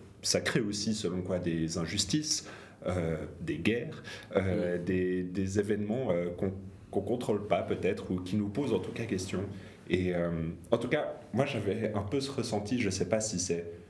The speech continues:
Speaker 1: parce que je suis depuis, euh, cinq ans plus dans le milieu universitaire, mais en tout cas qu'on a tendance à vouloir beaucoup déconstruire, et puis à vouloir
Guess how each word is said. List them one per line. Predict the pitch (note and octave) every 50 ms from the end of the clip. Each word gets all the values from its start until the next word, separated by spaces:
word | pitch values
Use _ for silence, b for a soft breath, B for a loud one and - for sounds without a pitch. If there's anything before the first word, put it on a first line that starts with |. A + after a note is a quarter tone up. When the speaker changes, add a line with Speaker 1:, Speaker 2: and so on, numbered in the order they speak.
| B B B - - -
Speaker 1:
parce | F#2 F2+ -
que | - G2 F2+
je | - - -
suis | F#2 F#2 F#2 F2 F2 E2+ E2+ E2+ E2+ E2 E2 F2
depuis, | F2+ F2+ F2 F2 - - G2 G2 F#2+ F#2+ F#2
euh, | E2+ E2 E2 E2 D#2+
cinq | - - G2+ F#2+ G2
ans | G2+ F#2+
plus | - - A2 G#2 G2+
dans | G2 F#2+
le | F2+ F#2
milieu | G2 G2 G2 G2
universitaire, | G2+ G2 F#2+ F#2 F#2+ F#2+ F#2 - - G#2+ - - G2+ B2 D3 - - - - - - - - - - - - - - - - - - -
mais | C3 A#2
en | G#2 G#2
tout | G#2+ A2+
cas | G#2+ C#3
qu'on | C#3 - G#2+ G#2
a | G2
tendance | F#2+ G#2 G#2 A2 A#2 A#2 - F#2+
à |
vouloir | E2+ F2+ F2+ F#2 G2 G#2 G#2 - B B B B B -
beaucoup | G#2+ G2+ C#3+ D3+ D3+ - D3 C3
déconstruire, | A#2+ A#2 A2 A#2 G#2+ G#2 G2+ - - - E2+ - - - - B B B B B B B B B
et | - F2
puis | F#2 F#2 F#2 F2 F2 E2+ E2+ F2 E2+ -
à | F#2
vouloir | F2+ F#2+ F2+ F2 E2+ E2 - - -